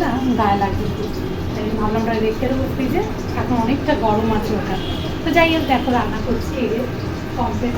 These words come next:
মাছ, ওদের তিন চারজন খাবে আজকে, তাই জন্য চারটে পমফ্রেটই করবো। তো আমার তাড়াতাড়ি রান্নাবান্না সেরে ফেলি,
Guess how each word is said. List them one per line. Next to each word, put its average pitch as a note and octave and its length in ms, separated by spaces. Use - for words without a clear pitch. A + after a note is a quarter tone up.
মাছ, - 180
ওদের A#3 240
তিন A#3+ 140
চারজন A#3 380
খাবে A3 220
আজকে, G#3+ 260
তাই - 160
জন্য A#3 140
চারটে A#3+ 240
পমফ্রেটই B3 480
করবো। G#3 280
তো - 120
আমার C#4 160
তাড়াতাড়ি B3+ 320
রান্নাবান্না B3 460
সেরে A#3 260
ফেলি, G3+ 200